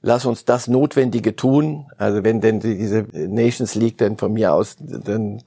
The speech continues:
mach's halt. Aber ob ich dann in Köln gegen die Türkei spielen muss, die auch ersatzgeschwächt antritt, ob das irgendeinen Sinn ergibt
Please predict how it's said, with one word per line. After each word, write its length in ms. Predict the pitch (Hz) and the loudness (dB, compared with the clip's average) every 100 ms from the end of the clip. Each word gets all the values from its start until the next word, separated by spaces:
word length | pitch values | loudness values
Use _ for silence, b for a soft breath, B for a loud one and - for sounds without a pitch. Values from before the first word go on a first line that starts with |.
| 139 | -12
mach's 480 | 73 101 107 120 - | -6 -2 0 -2 0
halt. 260 | 98 82 - B B B B B - | 0 0 -4 B B B B B -4
Aber 380 | 110 110 110 - | 0 2 2 2
ob 160 | - | 0
ich 160 | 117 - | 0 0
dann 480 | 113 123 127 127 - _ _ - _ | 2 2 0 -4 -12 _ _ -20 _
in 180 | 110 110 | -4 -2
Köln 320 | - 120 123 | 2 2 2
gegen 220 | 113 110 | 0 -2
die 120 | 107 104 | -2 -2
Türkei 460 | 113 110 110 110 | -2 0 2 2
spielen 380 | - - 104 101 | 0 -2 -2 0
muss, 400 | 107 117 - - - 123 - - 110 | 0 -2 -8 -16 -16 -18 -18 -12 -4
die 160 | 101 | 0
auch 380 | 92 113 - - - | 2 2 0 -12 -4
ersatzgeschwächt 880 | 107 95 107 - 95 95 98 - | -2 -2 -4 -6 -4 -2 -4 -6
antritt, 520 | - 107 104 90 - - B B B B | -8 -6 -4 -6 -6 -14 B B B B
ob 240 | - 107 | -4 0
das 280 | 123 131 - - | 2 0 -2 0
irgendeinen 640 | 143 165 147 - 120 120 | 2 2 -2 0 0 0
Sinn 240 | 104 131 | 0 -2
ergibt 540 | 131 101 104 107 - | -2 -4 -4 -6 -8